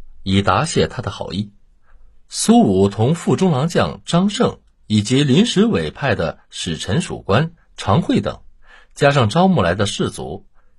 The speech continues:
侦察人员百多人一同前往。到了匈奴那里，摆列财物赠与单于。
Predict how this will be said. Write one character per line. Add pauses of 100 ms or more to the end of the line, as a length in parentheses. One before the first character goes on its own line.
(120)
侦
察
人
员
百
多
人
一
同
前
往。 (640)
到
了
匈
奴
那
里， (380)
摆
列
财
物 (140)
赠
与
单
于。